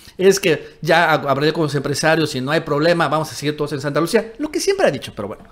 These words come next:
Al final están esperando este momento de incertidumbre, no saben lo que van a decir, y eso es lo que está haciendo ahorita. Otra vez se vol-, está volviendo a subir mucho el dólar,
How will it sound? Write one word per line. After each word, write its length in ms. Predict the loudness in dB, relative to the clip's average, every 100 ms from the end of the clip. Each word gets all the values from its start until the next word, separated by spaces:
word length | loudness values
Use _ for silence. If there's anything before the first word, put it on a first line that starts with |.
| -20 -20 -8 6
Al 140 | 6
final 300 | 8 8 8
están 200 | 8 6
esperando 880 | 6 4 8 10 10 10 8 6 4
este 240 | 2 4 4
momento 460 | 2 2 2 0
de 140 | 0 -2
incertidumbre, 600 | -2 -4 -4 2 2 2
no 60 |
saben 160 | -2 -2
lo 80 | -2
que 80 | -2
van 120 | -2
a 20 |
decir, 360 | 2 2 2 -2 -20 -14 4
y 140 | 8
eso 180 | 8 8
es 60 |
lo 100 | 6
que 60 | 6
está 120 | 4
haciendo 200 | 4 6
ahorita. 240 | 6 6 4
Otra 180 | 6
vez 120 | 6 4
se 100 | 2
vol-, 160 | 0
está 160 | 2 4
volviendo 260 | 4 4
a 20 | 4
subir 240 | 2 2
mucho 380 | 2 -2 4 6
el 100 | 10
dólar, 580 | 10 10 8 4 -6